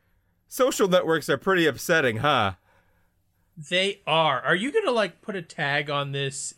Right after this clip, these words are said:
Speaker 2: episode for that spoiler, or are you just gonna bleep it out?
Speaker 1: I am undecided.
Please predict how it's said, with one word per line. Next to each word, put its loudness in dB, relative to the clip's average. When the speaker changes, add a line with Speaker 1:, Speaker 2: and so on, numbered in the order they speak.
Speaker 2:
episode -6
for -6
that -4
spoiler, -4
or -2
are -2
you -4
just -10
gonna -6
bleep -12
it -10
out? -10
Speaker 1:
I -4
am -4
undecided. -2